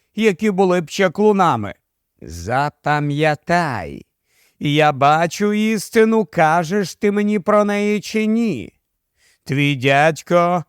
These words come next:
великий цар і великий чаклун у вашому світі.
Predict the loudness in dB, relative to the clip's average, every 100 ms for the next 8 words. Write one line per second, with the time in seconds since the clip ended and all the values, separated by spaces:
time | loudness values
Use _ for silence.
0 | _ _ _ -2 2 2 2 0 -2 -2
1 | -4 0 2 2 -2 -4 0 2 2 0
2 | -2 -4 -2 0 0 0 2 2 0 0
3 | -2 -2 -4 -6 -6 -4 -2 -4 -8 -12
4 | -14